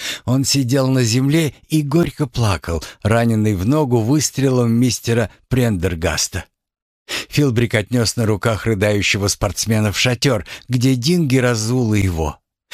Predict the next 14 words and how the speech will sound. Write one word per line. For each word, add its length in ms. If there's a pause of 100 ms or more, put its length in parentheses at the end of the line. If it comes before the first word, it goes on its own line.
(200)
На 160
пятке 360
была 280
царапина. 720 (580)
Динги 520
наделила 680
пострадавшего 880
огромным 760
куском 540
пирога, 520 (260)
и, 180
сопровождаемый 920
толпой 460
сочувствующих, 1000